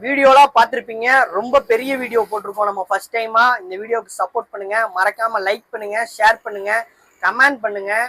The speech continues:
கமெண்ட்ல எல்லா மாடலோட பிரைஸ் and டீடைல்ஸ் வேணும்னா ஃபுல்லா பாருங்க வீடியோவை, அப்பதான் உங்களுக்கு ஒரு தெளிவானஸ் கிடைக்கும். இந்த மாடல்லாம் உங்களுக்கு வேணும்னா நீங்க நம்ம ஷாப்ல வந்து விசிட் பண்ணி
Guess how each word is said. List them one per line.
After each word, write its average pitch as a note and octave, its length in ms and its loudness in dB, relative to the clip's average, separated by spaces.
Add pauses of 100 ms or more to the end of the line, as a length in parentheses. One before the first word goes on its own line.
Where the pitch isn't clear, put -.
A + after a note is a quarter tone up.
(480)
கமெண்ட்ல B3+ 540 2 (720)
எல்லா B3+ 200 6 (140)
மாடலோட C4 380 6 (140)
பிரைஸ் A#3 300 -4
and B3 140 -4
டீடைல்ஸ் A3 440 -6
வேணும்னா G3 340 0 (600)
ஃபுல்லா D4 420 2 (120)
பாருங்க A3 260 4 (100)
வீடியோவை, A3 380 2
அப்பதான் A#3 300 0
உங்களுக்கு G#3 280 -2
ஒரு E3+ 120 -20
தெளிவானஸ் G#3+ 500 -4
கிடைக்கும். F#3+ 460 -2 (720)
இந்த C4+ 140 4 (120)
மாடல்லாம் C#4 480 6
உங்களுக்கு A#3 360 -4
வேணும்னா G#3+ 440 0 (420)
நீங்க G3 200 -4 (240)
நம்ம E3+ 160 -4 (100)
ஷாப்ல B3 460 4
வந்து G#3 160 -6 (120)
விசிட் A3+ 380 -10
பண்ணி F#3+ 260 -8